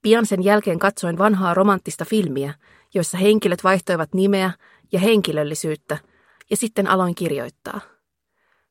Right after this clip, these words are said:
Kiitokseni John Charlesille, Shelley Mosleylle ja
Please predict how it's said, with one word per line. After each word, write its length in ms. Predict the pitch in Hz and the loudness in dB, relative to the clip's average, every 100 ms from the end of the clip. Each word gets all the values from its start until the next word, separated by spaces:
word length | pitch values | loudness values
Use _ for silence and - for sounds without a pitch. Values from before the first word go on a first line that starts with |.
| _ | _
Kiitokseni 500 | - 233 254 233 208 - | -4 -2 0 0 -2 0
John 220 | 220 220 214 | 0 0 0
Charlesille, 720 | 196 190 151 - 160 139 160 _ _ _ - | 2 2 2 -4 -10 -10 -12 _ _ _ -10
Shelley 280 | - 208 190 | 4 4 6
Mosleylle 680 | 175 190 - 208 208 214 196 _ _ _ _ | 2 0 0 0 0 0 -6 _ _ _ _
ja 60 | - | -4